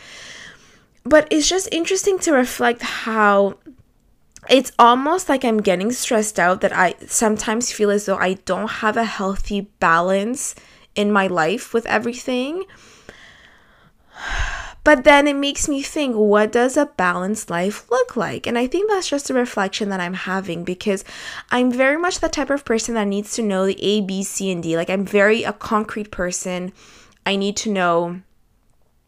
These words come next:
I need to know exactly how things should be. So, I don't know. I, I, I don't know if that's clear, but I'm very, a very concrete and very visual person. So if we're talking about having a more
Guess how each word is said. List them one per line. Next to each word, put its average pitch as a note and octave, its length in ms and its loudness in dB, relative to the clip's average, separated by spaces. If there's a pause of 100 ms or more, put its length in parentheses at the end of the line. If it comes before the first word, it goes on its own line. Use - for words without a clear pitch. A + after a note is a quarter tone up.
(120)
I A3 100 6
need B3+ 160 4
to D4+ 80 0
know A#3+ 80 2
exactly F#3+ 600 0
how F#3+ 340 2
things F3+ 340 -6
should E3+ 320 -6
be. G2+ 160 -8
So, F#3 420 4 (1700)
I A3 100 6
don't F#3 120 2
know. - 220 -4
I, G#3+ 240 6
I, G3+ 160 10
I G#3 60 8
don't A#3 100 6
know C4+ 60 4
if D4+ 40 -2
that's B3+ 220 2
clear, A3+ 520 6
but A3 200 6
I'm G#3+ 240 8
very, G#3+ 480 6
a G#3 40 6
very A#3 480 8
concrete G#3+ 520 0
and G3 160 -2
very A3 300 8
visual G3+ 380 2
person. A3 720 -2
So A3 440 4 (300)
if G#3+ 280 6
we're A#3 80 6
talking A#3+ 360 0
about B3 180 4
having G3+ 400 0
a G3 60 -2
more F3+ 400 2